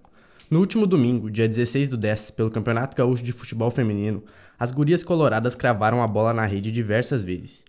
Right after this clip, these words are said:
e ganharam de quatorze a zero da equipe feminina do Oriente. Isabela, Lelê, Tamires e Priscila marcaram dois gols cada, e o restante da goleada foi por conta de Sorriso, Bia Gomes, Tamara Bolt, Juliana, Esquerdinha e Duda.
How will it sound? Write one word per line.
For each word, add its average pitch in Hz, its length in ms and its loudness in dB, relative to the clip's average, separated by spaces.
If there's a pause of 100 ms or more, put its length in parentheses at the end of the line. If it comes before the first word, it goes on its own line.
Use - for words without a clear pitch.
(360)
e 156 60 -6
ganharam 151 380 4
de 147 100 -4
quatorze 156 420 0
a 196 60 2
zero 110 280 0
da 123 140 2
equipe 120 240 -4
feminina 110 420 -2
do 101 100 -4
Oriente. - 560 -8 (520)
Isabela, 127 720 4
Lelê, 127 400 2
Tamires 135 540 2
e - 20 -2
Priscila 120 500 -4
marcaram 135 500 0
dois 156 220 0
gols 117 260 -4
cada, - 360 -8 (240)
e 120 80 -4
o - 20 2
restante 147 400 -2
da 113 120 0
goleada 104 420 0
foi 113 160 -4
por 123 160 -4
conta 98 280 -6
de 98 100 -6
Sorriso, 131 500 0 (380)
Bia 147 200 4
Gomes, 104 440 -4
Tamara 120 360 2
Bolt, 107 380 -6 (260)
Juliana, 127 640 2
Esquerdinha 107 640 -4
e 120 80 -4
Duda. 101 320 -10